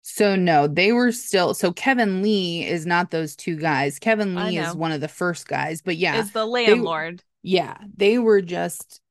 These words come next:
Speaker 1: I think they were still looking for people to murder. She hadn't hit her nine yet. So she was still, yeah, on the run with these guys, just finding people.
Speaker 2: Oh, okay. So they didn't really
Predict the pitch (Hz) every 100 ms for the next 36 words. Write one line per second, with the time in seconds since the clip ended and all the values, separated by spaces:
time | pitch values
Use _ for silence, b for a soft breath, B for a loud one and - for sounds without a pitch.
0 | _ _ - 196 208 214 160 165 160 -
1 | - 170 156 151 147 151 _ 160 170 -
2 | 160 147 147 160 143 131 - 147 175 135
3 | 139 - 165 175 160 156 180 156 147 151
4 | 156 151 98 87 - - _ _ _ _
5 | _ _ _ _ _ _ _ _ _ -
6 | 170 160 196 180 - 175 156 151 131 143
7 | 160 147 143 135 139 - 135 127 143 139
8 | 139 143 147 139 - - 139 135 127 -
9 | 123 - - - _ _ _ _ - 214
10 | 196 180 196 - 180 214 202 180 170 180
11 | 180 185 175 175 160 165 - - -